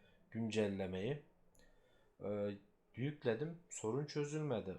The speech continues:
Onu yaptım, bunu yaptım. Sorun çözülmedi. O da dirix on iki hatası vermeye başladı. En sonunda bilgisayara format atmak zorunda kaldım.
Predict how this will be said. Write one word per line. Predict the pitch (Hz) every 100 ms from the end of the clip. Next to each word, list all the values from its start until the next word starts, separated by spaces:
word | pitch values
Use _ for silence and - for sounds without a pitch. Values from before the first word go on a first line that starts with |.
| -
Onu | 123 135
yaptım, | 120 95 - 92
bunu | 104 117
yaptım. | 113 98 - 90
Sorun | - 87 95 107
çözülmedi. | - 113 131 135 127 123 151 - - _ _ _ _ -
O | 110 117
da | 113
dirix | 104 98 -
on | 101 95
iki | -
hatası | 92 90 92 85 -
vermeye | 87 85 82 82 76
başladı. | 73 - 78 82 147 - _ - - - - -
En | 147
sonunda | 127 120 117 117 110
bilgisayara | 110 113 113 110 113
format | - 110 110 110 110
atmak | 98 107 101
zorunda | - 95 92 90 85
kaldım. | - 73 67